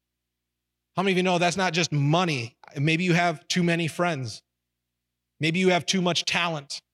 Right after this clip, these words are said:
Maybe you have too many opportunities. And you look at the life of what it takes to follow Jesus, and you're like, "I don't know if I can give that."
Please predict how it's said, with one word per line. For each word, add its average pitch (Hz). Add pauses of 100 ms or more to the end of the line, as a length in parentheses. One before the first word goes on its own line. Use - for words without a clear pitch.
(500)
Maybe 165
you 190
have 180
too 202
many 185
opportunities. 175 (220)
And 180
you 180
look 214
at 190
the 185
life 190
of 165
what 180
it 175
takes 196
to 175
follow 175
Jesus, 180
and 170
you're 170
like, 165
"I 180
don't 220
know 202
if 190
I 175
can 180
give 165
that." 139